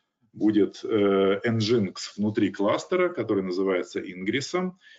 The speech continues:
и, собственно, H T T P трафик будет прямо вот на всем пути к кластеру, скажем. Вот, вот, вот причина, скажем. H T T P S трафик будет везде, H T T P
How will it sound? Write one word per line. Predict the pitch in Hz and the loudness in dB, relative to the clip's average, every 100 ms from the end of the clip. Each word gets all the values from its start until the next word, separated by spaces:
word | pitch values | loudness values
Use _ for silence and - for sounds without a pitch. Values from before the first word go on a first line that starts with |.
| _ | _
и, | 120 190 | -2 0
собственно, | - 160 - 156 156 139 - | 2 0 -2 -2 0 0 0
H | 113 | -2
T | - 127 | -2 -2
T | 120 | -2
P | 113 147 | -2 -4
трафик | 131 123 147 151 107 85 | -2 2 2 0 -4 -4
будет | 95 120 120 | -4 -2 -2
прямо | - 110 113 | 2 2 2
вот | 107 101 | 0 0
на | 98 | 0
всем | 98 - 113 120 | -2 0 2 0
пути | 101 98 107 101 | -2 -4 -4 -6
к | - | -8
кластеру, | - 90 107 - - 73 | -4 -2 -2 -4 -12 -14
скажем. | - 87 87 - 78 | -14 -12 -12 -14 -10
Вот, | 92 - - - | -10 -10 -16 -6
вот, | 101 101 - - | -2 -2 -4 -8
вот | 101 143 147 | 0 0 2
причина, | 110 101 - 95 - | 0 0 -2 -6 -8
скажем. | - 80 - - | -12 -12 -12 -18
H | - | -8
T | 104 | -4
T | 101 | -2
P | 113 127 123 | 0 0 0
S | 131 107 - - | 2 0 -2 -12
трафик | - 117 120 - - _ _ _ | -4 -2 -2 -6 -10 _ _ _
будет | 87 107 117 | -4 -4 -2
везде, | 101 95 90 82 92 87 - | -2 -2 -2 -2 -4 -4 -10
H | 85 82 - | -16 -14 -12
T | 113 120 | -10 -8
T | 113 92 - | -10 -14 -8
P | 107 127 | -6 -6